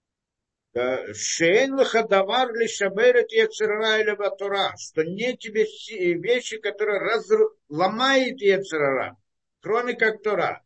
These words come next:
Это тоже интересная вещь. Когда человек заходит, учит Тору, в момент учения Торы он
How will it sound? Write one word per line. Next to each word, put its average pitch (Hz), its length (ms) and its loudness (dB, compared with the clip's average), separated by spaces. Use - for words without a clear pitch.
Это 214 220 0
тоже 254 320 0
интересная 156 520 4
вещь. 123 220 -4
Когда 135 320 0
человек 185 640 0
заходит, 165 800 0
учит 190 520 0
Тору, 214 540 4
в 127 60 -20
момент 208 460 -2
учения 240 540 -2
Торы 233 380 2
он 220 240 -2